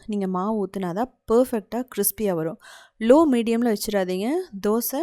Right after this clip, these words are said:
நல்லாவே வராது. சொத சொத சொதன்னு ஆயிடும். இது ரொம்ப முக்கியமானது. நல்ல ஹை ஃப்ளேம்ல வச்சுட்டு மாவு வந்து அப்படியே ஸ்ப்ரிங்கிள் பண்ற மாதிரி ஊத்திட்டு, ஒரே ஒரு டீஸ்பூன் ஆயில் மட்டும்தான்.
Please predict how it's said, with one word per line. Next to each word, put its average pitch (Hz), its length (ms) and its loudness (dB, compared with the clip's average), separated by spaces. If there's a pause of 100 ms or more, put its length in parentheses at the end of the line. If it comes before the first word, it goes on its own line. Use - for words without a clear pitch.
(140)
நல்லாவே 208 400 -2
வராது. 180 640 -4 (800)
சொத 240 280 0
சொத 233 160 0 (100)
சொதன்னு 220 280 -2
ஆயிடும். 180 380 -4 (640)
இது 208 220 -2
ரொம்ப 233 280 0
முக்கியமானது. 208 880 -6 (400)
நல்ல 220 400 -2
ஹை 214 220 -2
ஃப்ளேம்ல 214 440 -4
வச்சுட்டு 277 300 -6
மாவு 233 440 0
வந்து 214 260 -2
அப்படியே 220 260 -4
ஸ்ப்ரிங்கிள் 269 460 -2
பண்ற 190 280 -4
மாதிரி 196 320 -2
ஊத்திட்டு, 202 480 -6 (200)
ஒரே 214 280 0
ஒரு 233 340 -2
டீஸ்பூன் 214 360 -6
ஆயில் 190 320 -4
மட்டும்தான். 180 500 -8